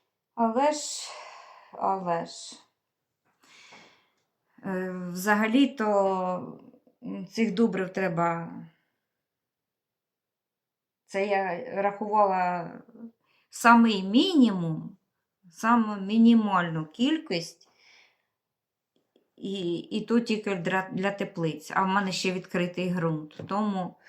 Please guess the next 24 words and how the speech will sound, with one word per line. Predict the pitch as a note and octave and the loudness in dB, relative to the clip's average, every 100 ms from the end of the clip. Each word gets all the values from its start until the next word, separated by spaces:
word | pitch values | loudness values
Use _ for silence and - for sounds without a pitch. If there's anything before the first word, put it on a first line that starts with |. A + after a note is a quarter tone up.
| - - - _ | -20 -20 -20 _
я | F#3 G#3 | -2 -2
ще | G#3+ G#3 | 0 -4
поки | F#3+ - F#3 | -6 -6 -6
не | F3 F#3 | -4 -4
готова | G3+ G3+ F#3+ E3+ | -4 -4 -2 -2
купити | E3 E3 D#3+ E3 E3 E3 | -4 -10 -6 -6 -2 -4
одні | E3+ E3 E3 | -2 -2 -2
такі | D#3+ D#3 E3+ | -2 -8 -6
добрива | E3 C4 E4+ C4 B3 A3+ G#3 | -2 0 2 4 4 4 0
для | E3 D3+ | -2 -10
того, | - G3 | -8 -8
щоб | E3+ E3 E3 - _ _ _ _ _ _ _ _ _ _ _ - - | -6 -8 -10 -14 _ _ _ _ _ _ _ _ _ _ _ -18 -6
вирощувати | E3+ E3+ D#3+ D#3+ D#3 D#3+ | -4 -4 -6 -4 -6 -6
полуничку. | D#3+ E3+ F#3+ D#3+ - - _ _ - - - - _ _ _ _ _ _ _ _ _ _ _ _ _ | -4 -2 -2 -2 -6 -10 _ _ -20 -20 -20 -20 _ _ _ _ _ _ _ _ _ _ _ _ _
Е, | F#3+ F#3 F3+ | -6 -4 -4
в | F3+ A#3 | 0 0
основному | C#4+ C#4+ C4+ A3+ G3 F3+ | 4 6 6 4 2 -4
я | F3+ F3+ | -4 -4
беру | E3+ F3+ E3 | -2 -2 -4
ці | E3 E3+ | -4 -4
добрива | E3 E3+ E3 E3 D#3+ | -4 -4 -4 -4 -4
для | E3 F3+ F3+ | -4 -4 -4
того, | F3+ E3+ F3 | -4 -6 -6
щоб, | - F3 E3 | -6 -6 -8